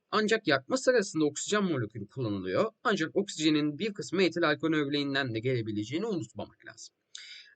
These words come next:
Oluşan karbondioksit ve su kütleleri, karbondioksit ve su tuzaklayıcılarından ki bunlardan buradakiler yanlış hatırlamıyorsam tuzaklayıcı olacaktır. Evet, buradaki su tutucu,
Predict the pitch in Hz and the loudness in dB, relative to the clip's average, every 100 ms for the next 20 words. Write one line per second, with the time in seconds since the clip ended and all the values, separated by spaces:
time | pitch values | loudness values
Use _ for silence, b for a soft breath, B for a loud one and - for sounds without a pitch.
0 | - 190 254 370 339 240 220 202 202 202 | 2 2 4 4 4 6 6 6 4 4
1 | 196 - 202 196 202 - 320 330 113 90 | 4 0 -4 -4 -4 -6 -6 0 0 0
2 | 92 - 151 151 180 196 208 - - 233 | -4 -4 -2 2 2 2 0 -2 -6 -8
3 | 214 - 247 202 156 - 127 107 110 104 | -6 -8 -8 -4 -4 -2 -2 0 0 -2
4 | 98 101 175 202 170 156 165 151 147 151 | -2 -2 -2 -2 -4 -2 0 2 0 0
5 | 151 147 143 135 135 131 127 123 123 120 | 0 -4 -6 -8 -2 0 2 0 0 -2
6 | 120 117 117 110 104 101 98 - 110 - | -6 -4 -4 -4 -4 -6 -6 -6 -6 -4
7 | 104 95 120 82 73 69 - - 190 B | -6 -4 -4 -6 -8 -14 -10 -6 -6 B
8 | B - 107 104 131 123 113 117 101 - | B -2 -2 0 -4 -4 -4 -4 -4 -6
9 | 180 185 190 185 156 185 | -6 -6 -4 -4 -2 -4